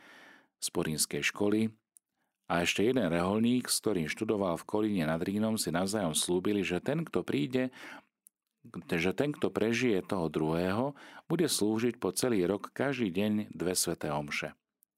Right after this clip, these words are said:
Ale keď reholník zomrel, Henrik Suzo na daný sľub zabudol. Neslúžil sväté omše, ale modlil sa a obetoval za svojho priateľa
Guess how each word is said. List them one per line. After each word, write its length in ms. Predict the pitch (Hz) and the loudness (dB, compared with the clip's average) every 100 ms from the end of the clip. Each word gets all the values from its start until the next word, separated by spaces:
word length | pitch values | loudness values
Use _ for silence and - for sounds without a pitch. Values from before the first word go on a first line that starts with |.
| _ - - - - _ _ _ _ _ | _ -20 -20 -20 -20 _ _ _ _ _
Ale 480 | - 92 92 87 85 - _ _ _ | -2 0 2 2 0 -6 _ _ _
keď 240 | - 90 95 | -6 -2 0
reholník 400 | 127 127 95 78 | 0 0 0 0
zomrel, 560 | 80 82 101 123 151 160 _ - | -2 0 0 0 -2 -6 _ -8
Henrik 320 | 101 104 82 | -2 -2 -2
Suzo 400 | - 98 92 98 | 0 0 0 0
na 160 | 87 | 0
daný 320 | 80 90 87 82 | 0 0 0 0
sľub 320 | - 87 - | -2 -2 -2
zabudol. 480 | 85 82 - 135 123 _ _ _ _ _ - - - - | -4 -4 -4 -6 -8 _ _ _ _ _ -20 -20 -16 -2
Neslúžil 480 | 147 135 113 80 78 | 0 4 2 4 2
sväté 320 | - 87 78 | 2 2 0
omše, 320 | 80 101 - | 0 0 0
ale 240 | 147 98 87 | 2 2 2
modlil 400 | 80 82 98 113 | 2 2 2 2
sa 320 | - 123 107 | 2 2 2
a 40 | 87 | 2
obetoval 480 | 87 - 95 90 87 | 0 0 0 2 0
za 160 | 85 | 0
svojho 320 | - 85 82 | 0 0 -2
priateľa 560 | 82 85 85 - 82 82 | -2 0 0 0 0 0